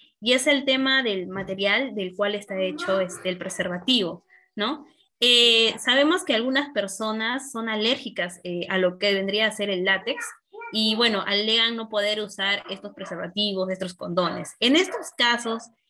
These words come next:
eh, ¿qué otra opción les podríamos recom-,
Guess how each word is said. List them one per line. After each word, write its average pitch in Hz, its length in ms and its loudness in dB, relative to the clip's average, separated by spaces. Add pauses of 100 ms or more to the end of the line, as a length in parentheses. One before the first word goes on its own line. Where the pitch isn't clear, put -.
(200)
eh, 226 300 4
¿qué 320 100 2
otra 466 240 2
opción 302 360 0
les 294 120 2
podríamos 233 520 -2
recom-, 185 600 -8